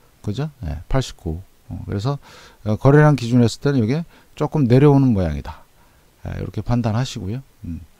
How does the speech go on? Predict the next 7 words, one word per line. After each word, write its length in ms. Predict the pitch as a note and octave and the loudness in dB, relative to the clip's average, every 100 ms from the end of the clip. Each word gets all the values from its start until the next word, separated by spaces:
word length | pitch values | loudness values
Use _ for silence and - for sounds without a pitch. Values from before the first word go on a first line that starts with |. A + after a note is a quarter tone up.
| _ _ _ | _ _ _
잘 160 | - G#2 | -6 -4
보시기 300 | - G#2+ A2+ | -4 -6 -4
바랍니다. 560 | F#2+ A2 B2+ F2 D#2+ G2+ A2 - | -2 0 -2 -2 -8 -10 -16 -18
네. 140 | D#2 D#2+ _ _ _ _ _ _ | -18 -18 _ _ _ _ _ _
그다음에, 1040 | - A2 G#2+ G2+ G2 A#2+ D3 F#3+ B3+ B3+ D3 _ _ _ _ - | -12 -6 -4 -4 -4 -4 -4 -6 -6 -8 -10 _ _ _ _ -6
예, 200 | F#2+ D#2 - - _ - - _ | -6 -6 -14 -20 _ -20 -20 _
선물인데요. 800 | - F3 G3+ F3 B2+ G#2 C#3+ G2+ | -4 2 4 4 2 0 -2 -4